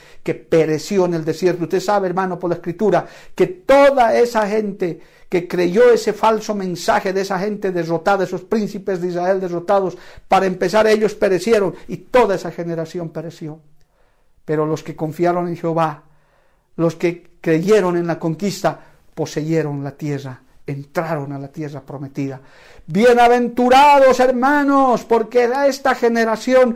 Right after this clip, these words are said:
nos ha tocado ver estas maravillas, ver estas señales cumplidas. Lo he dicho desde que empezó esta pandemia y lo reitero hoy en este mensaje. Me siento feliz, hermano, gozoso de haber sido escogido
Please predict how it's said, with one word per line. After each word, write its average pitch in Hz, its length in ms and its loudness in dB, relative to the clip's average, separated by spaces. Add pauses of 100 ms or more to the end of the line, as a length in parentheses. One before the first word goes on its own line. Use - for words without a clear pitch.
(140)
nos 220 260 -2
ha 233 140 0
tocado 233 480 2
ver 226 200 4
estas 214 320 -2
maravillas, 190 920 -6 (460)
ver 226 240 4
estas 226 240 0
señales 214 440 0
cumplidas. 226 540 -2
Lo 214 140 4
he 240 40 4
dicho 240 280 -2
desde 202 300 -2
que 202 80 -6
empezó 196 480 0
esta 233 240 -2
pandemia 220 480 0
y 214 40 0
lo 208 100 2
reitero 196 480 0
hoy 220 180 2
en 214 100 0
este 220 220 -6
mensaje. 202 720 -8 (920)
Me 170 120 -2
siento 202 440 -2
feliz, 202 880 -6
hermano, 190 460 -4
gozoso 202 800 0 (560)
de 175 160 -2
haber 196 220 -2
sido 202 260 -4
escogido 190 760 -2